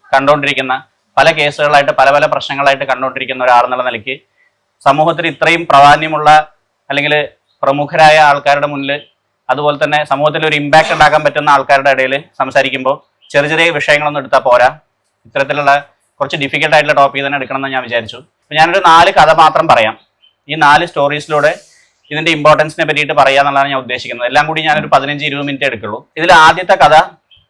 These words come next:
ഒരു, ആ, പയ്യന്റെയാണ്. ഒരു പതിമൂന്ന് വയസ്സായ, നമുക്ക് അവനെ അർജുൻ എന്ന് വിളിക്കാം. അപ്പൊ അവന് എൻ്റെ അടുത്ത് ഒ പിയിൽ വരുന്നത്, അവനൊരു നല്ല ബ്രൈറ്റ് ആയിട്ടുള്ള സ്റ്റുഡന്റ് ആയിരുന്നു,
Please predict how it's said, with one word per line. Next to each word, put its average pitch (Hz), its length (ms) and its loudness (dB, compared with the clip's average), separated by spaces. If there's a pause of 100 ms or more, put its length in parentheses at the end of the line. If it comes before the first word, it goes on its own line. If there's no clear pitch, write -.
(680)
ഒരു, 170 420 -4 (320)
ആ, 131 80 -2 (460)
പയ്യന്റെയാണ്. 139 520 0 (460)
ഒരു 151 120 -8
പതിമൂന്ന് 151 360 0
വയസ്സായ, 143 480 2 (220)
നമുക്ക് 135 160 -2
അവനെ 147 140 4
അർജുൻ 131 260 2
എന്ന് 143 140 -4
വിളിക്കാം. 113 280 -4 (640)
അപ്പൊ 147 120 0
അവന് 160 280 4 (840)
എൻ്റെ 156 140 -4
അടുത്ത് 156 140 -2
ഒ 156 140 4
പിയിൽ 156 200 -4
വരുന്നത്, 139 360 -2 (1400)
അവനൊരു 175 260 -2
നല്ല 165 560 2
ബ്രൈറ്റ് 139 340 2
ആയിട്ടുള്ള 147 240 0
സ്റ്റുഡന്റ് 131 340 -4
ആയിരുന്നു, 117 320 -6